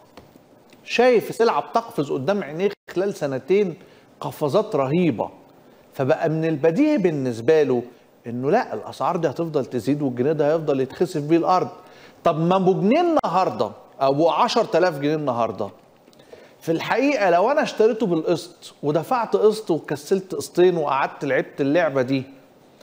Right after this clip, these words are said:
النتيجة النهائية هتبقى إيه؟ النتيجة النهائية هتبقى إنه تمن أبو عشرة هيبقى بخمسة،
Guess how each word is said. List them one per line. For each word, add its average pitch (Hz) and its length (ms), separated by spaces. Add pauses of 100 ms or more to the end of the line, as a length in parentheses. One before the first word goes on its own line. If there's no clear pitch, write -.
(460)
النتيجة 185 540
النهائية 208 680
هتبقى 170 360
إيه؟ 131 580
النتيجة 131 420
النهائية 123 640
هتبقى 135 580
إنه 117 320
تمن 170 360
أبو 120 160
عشرة 139 580 (220)
هيبقى 98 280
بخمسة، - 340